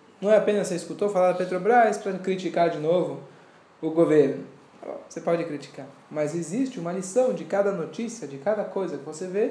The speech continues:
que você deve extrair. Se você viu alguma coisa, é Ashgaha Pratit. Então, se a gente soubesse aprender dos eventos que acontecem no dia a dia,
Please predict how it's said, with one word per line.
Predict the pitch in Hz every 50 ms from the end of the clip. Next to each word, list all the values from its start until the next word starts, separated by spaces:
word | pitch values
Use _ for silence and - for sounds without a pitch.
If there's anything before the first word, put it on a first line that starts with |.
| - - - - - - -
que | -
você | 170 160 170
deve | 156 165 190 202 190 185
extrair. | 175 - - - 160 151 135 127 - - - - - _ _
Se | - - 156
você | 147 151 - 156 147
viu | - - 254 262 214
alguma | 180 190 190 196
coisa, | 190 - 247 247 208 180
é | 165 -
Ashgaha | 165 160 151 147 147 139 - 143 139
Pratit. | - - 139 - 123 - - - - - - - - - - - - - - _ _ _ _ _ - - - - - -
Então, | - 156 147 135
se | - - - - 156 139 131 127 - - - - - - _ _ _ _ _ _ _ _ - - - - - - - - _ - _ _ _ -
a | 147
gente | - 180 208 202 185 175
soubesse | - 170 156 151 170 - - - 208
aprender | 185 185 175 170 170 170 160 147 135 -
dos | - 156 147 147
eventos | 156 151 - 175 214 240 - 196 -
que | -
acontecem | 170 160 - 151 143 135 165 202 - - - 156 147
no | 143 135
dia | 143 185 202 196
a |
dia, | - 170 214 277 202 113 104 113 -